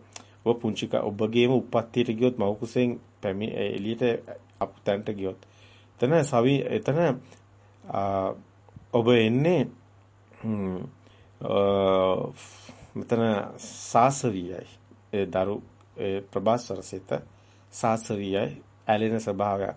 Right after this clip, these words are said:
තියෙනවා. ඒ කියන්නේ ස්කන්ධ-, ඒ ස්කන්ධයට හේතු තියෙනවා. එතකොට ආශ්‍රව නැහැ.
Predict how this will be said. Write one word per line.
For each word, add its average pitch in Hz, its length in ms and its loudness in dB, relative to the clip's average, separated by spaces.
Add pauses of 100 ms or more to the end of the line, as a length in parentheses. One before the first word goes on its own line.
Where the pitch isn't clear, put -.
(160)
තියෙනවා. 104 480 -2
ඒ 107 80 -2
කියන්නේ 110 180 0
ස්කන්ධ-, 104 440 -4
ඒ 107 400 -2
ස්කන්ධයට 110 680 -2 (600)
හේතු 127 240 4
තියෙනවා. - 420 -8 (420)
එතකොට 135 360 0 (840)
ආශ්‍රව 160 500 4
නැහැ. 95 300 -6